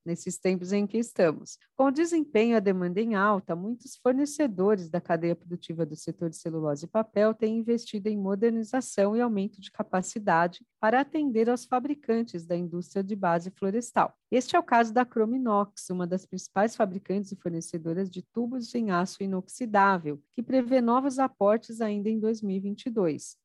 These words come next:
Investimentos estes direcionados à aquisição de maquinários e ferramentas, bem como a ampliação da capacidade produtiva.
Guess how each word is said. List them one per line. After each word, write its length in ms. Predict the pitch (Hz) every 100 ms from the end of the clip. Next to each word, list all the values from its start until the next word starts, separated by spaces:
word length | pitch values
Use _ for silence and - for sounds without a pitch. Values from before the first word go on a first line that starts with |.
| _ -
Investimentos 800 | 202 240 240 233 190 190 240 202
estes 440 | 190 226 - 226
direcionados 680 | 196 180 170 - 160 156 151
à 40 | 156
aquisição 500 | - 160 165 - 143
de 100 | 147
maquinários 600 | 151 - 165 160 151 -
e 60 |
ferramentas, 800 | 147 160 208 208 202 233 262 - _ -
bem 140 | 247
como 260 | 240 220 226
a 40 |
ampliação 600 | 233 226 233 233 - 196
da 120 | 208
capacidade 720 | 208 - 214 - 202 180 180
produtiva. 800 | - 196 196 240 - 233 170 143